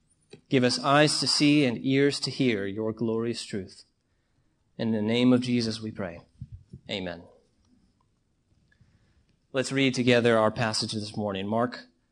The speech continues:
four, verses twenty-one through thirty-four.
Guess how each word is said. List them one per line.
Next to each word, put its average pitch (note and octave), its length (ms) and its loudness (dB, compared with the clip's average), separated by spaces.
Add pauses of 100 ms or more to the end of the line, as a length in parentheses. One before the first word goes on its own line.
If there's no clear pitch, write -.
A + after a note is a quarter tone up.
(120)
four, B2 680 0 (140)
verses A2 460 -6
twenty-one B2 540 0
through A#2 420 -4 (420)
thirty-four. G#2+ 580 -2